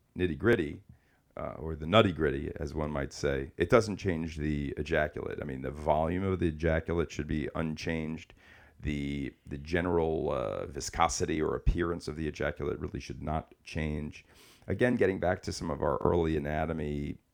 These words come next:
discussions we've had on our radio show slash podcast here, um, ninety-five to ninety-eight percent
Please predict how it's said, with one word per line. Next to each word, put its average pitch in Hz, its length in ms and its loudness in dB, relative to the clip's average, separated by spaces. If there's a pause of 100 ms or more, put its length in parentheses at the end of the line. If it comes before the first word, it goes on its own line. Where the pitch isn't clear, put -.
(120)
discussions 80 480 -2
we've 71 160 -4
had 80 240 2
on 76 160 0
our 71 260 -2 (220)
radio 76 460 0
show 71 260 0
slash 69 500 -4 (300)
podcast 82 580 0
here, 69 300 -2 (680)
um, 73 280 -4 (160)
ninety-five 107 1200 2
to 82 120 -2
ninety-eight 90 960 -2
percent 85 580 -2